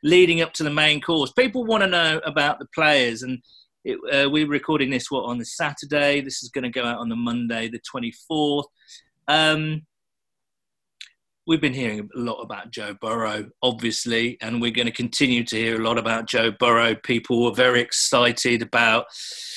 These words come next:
him, watching his every throw, every move. Um,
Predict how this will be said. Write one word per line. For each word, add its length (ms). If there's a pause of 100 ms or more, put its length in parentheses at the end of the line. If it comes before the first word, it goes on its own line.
(220)
him, 320
watching 360
his 240
every 340
throw, 640 (120)
every 400
move. 440 (460)
Um, 480